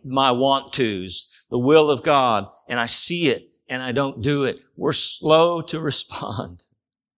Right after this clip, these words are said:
And so God in His gr-, love and great mercy bring, turns up the heat, the furnace of affliction, and we begin to move because God would see us grow in Christ. Philippians one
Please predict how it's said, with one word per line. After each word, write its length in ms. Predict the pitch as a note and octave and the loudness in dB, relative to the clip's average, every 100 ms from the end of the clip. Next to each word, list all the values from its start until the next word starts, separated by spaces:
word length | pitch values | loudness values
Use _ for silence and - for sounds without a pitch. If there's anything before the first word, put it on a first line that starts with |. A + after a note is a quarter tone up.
| _ _ _ _ _ _ _ _ | _ _ _ _ _ _ _ _
And 140 | E2+ E2+ | -12 -8
so 140 | F#2 | -6
God 340 | F2 G2+ A#2+ | -2 -2 0
in 120 | F#2+ F2 | -2 -8
His 160 | F2 | -12
gr-, 300 | F2+ G2+ A#2+ | -8 -8 -8
love 360 | G#2+ G2+ C3 A2 | -6 -6 -6 -8
and 100 | F2+ | -6
great 260 | G#2+ A2+ | -4 -4
mercy 600 | G2 G#2+ A#2+ - F2 F2 _ _ _ _ _ _ | -6 -8 -6 -8 -10 -12 _ _ _ _ _ _
bring, 360 | F#2 G#2 A2 A2 | -12 -8 -8 -8
turns 380 | - G#2 G#2+ G2+ - | -6 -6 -6 -8 -12
up 180 | A2+ - | -14 -10
the 100 | G2+ | -10
heat, 460 | G#2+ F#2+ - - _ _ _ _ _ _ _ _ | -8 -8 -10 -20 _ _ _ _ _ _ _ _
the 80 | - | -8
furnace 340 | G#2 G2+ - | -4 -4 -4
of 120 | F#2+ | -6
affliction, 680 | F#2+ - G2+ - - D#2+ E2+ _ _ _ _ _ _ _ _ _ _ | -6 -6 -6 -6 -10 -12 -16 _ _ _ _ _ _ _ _ _ _
and 120 | F#2+ | -12
we 80 | F#2+ | -8
begin 260 | F2 F2+ F#2+ | -4 -4 -2
to 40 | |
move 460 | F#2 G2 G2 E2+ E2 F2 _ _ _ _ _ _ _ _ _ - | -2 -2 -4 -6 -10 -20 _ _ _ _ _ _ _ _ _ -16
because 360 | F#2+ G2 F2 | -8 -4 -4
God 320 | F2+ F#2 F2+ | -2 -2 -2
would 120 | F2 E2+ | -4 -8
see 220 | - F#2 | -8 -8
us 140 | F2 | -10
grow 340 | - G2 F2+ D#2 | -6 -4 -4 -6
in 80 | |
Christ. 560 | D#2+ G2 F2+ D#2 D#2+ - | -10 -6 -6 -6 -12 -8
Philippians 500 | B2 C3+ C3 A2 G2+ | -4 -4 -4 -8 -8
one 440 | A2 A2+ A#2+ A#2+ | -10 -10 -10 -14